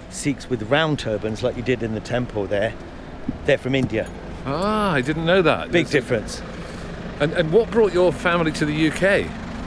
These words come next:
Speaker 1: Well, in nineteen sixty-seven,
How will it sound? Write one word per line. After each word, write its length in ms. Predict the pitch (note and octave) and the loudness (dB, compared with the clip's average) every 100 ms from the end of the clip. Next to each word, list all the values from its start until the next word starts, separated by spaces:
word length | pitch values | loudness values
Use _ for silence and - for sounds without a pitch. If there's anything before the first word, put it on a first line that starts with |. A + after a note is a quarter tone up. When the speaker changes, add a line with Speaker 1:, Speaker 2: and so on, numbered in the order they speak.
| - - - - - - - - - - - - - E3+ | -8 -8 -8 -8 -8 -8 -6 -6 -6 -6 -6 -6 -4 4
Speaker 1:
Well, 260 | D#3+ A#2+ - - - - - - - - - - - - - - - - - - - - - - - - | 6 6 2 -6 -8 -8 -8 -8 -8 -8 -8 -8 -8 -8 -8 -6 -6 -6 -6 -8 -8 -8 -8 -8 -8 0
in 140 | C3+ C#3 | 2 4
nineteen 500 | D#3 D3+ D3+ C#3 C3 | 4 2 2 2 0
sixty-seven, 800 | D3 - A2+ B2 D3 B2+ A2+ | -2 -6 -6 0 2 2 2